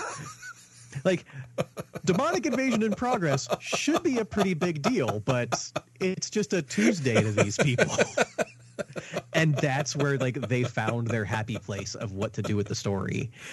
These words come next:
and how, if you put in time, put in effort, read all the stupid little data pads that you can find hidden around the world, there's a lot of story in there, but it's told in the weirdest way of,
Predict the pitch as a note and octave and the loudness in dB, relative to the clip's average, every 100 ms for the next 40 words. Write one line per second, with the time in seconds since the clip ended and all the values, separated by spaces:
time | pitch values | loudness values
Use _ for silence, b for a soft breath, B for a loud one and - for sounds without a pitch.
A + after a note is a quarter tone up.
0 | B B A2+ A2 A2 G#2+ G#2 G#2 G2 - | B B -2 0 2 2 2 0 -2 -8
1 | b b - B2+ A#2+ - A#2+ - _ _ | b b -2 0 0 -4 -12 -16 _ _
2 | - - D3 B2+ B2+ A#2 C3 C3+ E3+ E3+ | -20 -10 -4 -2 0 0 2 2 2 0
3 | D#3 D3+ C#3 C#3+ C#3 A#2+ A#2+ C#3 A#2 G2 | 0 0 0 0 0 -2 -2 -4 -4 -8
4 | G#2+ B2+ B2+ A#2+ A#2+ B2 - C3 A#2 B2 | -6 -2 0 2 2 0 0 -2 0 -2
5 | A2+ G#2+ G#2+ G#2+ A#2+ A2 G#2+ G#2 A2 A2 | 0 0 0 0 0 0 -2 -4 -6 -6
6 | G#2+ A2 G#2 G#2 G#2 G#2+ G#2+ G#2 G2+ G2+ | -6 -4 -2 -2 -2 -2 0 0 0 0
7 | G2 F#2+ G2 B B - A2 F3 F3 G3+ | -2 -2 -4 B B -2 2 2 2 0
8 | E3 A#2+ B2+ A2+ - D3+ F#3 C#3+ A2 G#2+ | 0 0 0 -2 -2 -2 0 0 2 0
9 | G2+ G2 G2 - - - A#2 B2 - C3+ | 0 0 -2 -6 -4 0 0 0 -4 -4
10 | - - - - D3+ D3+ E3 E3 C3+ B2+ | -4 -8 -8 0 2 2 2 0 0 2
11 | B2 A#2 A#2 A2+ - C3 A#2+ B2 B2 A2+ | 4 4 2 0 -6 -2 2 4 4 2
12 | - - A#2+ A2 G#2 G#2 - G#2+ G#2 G#2 | 0 0 2 2 0 -2 -2 0 0 0
13 | G2 | -4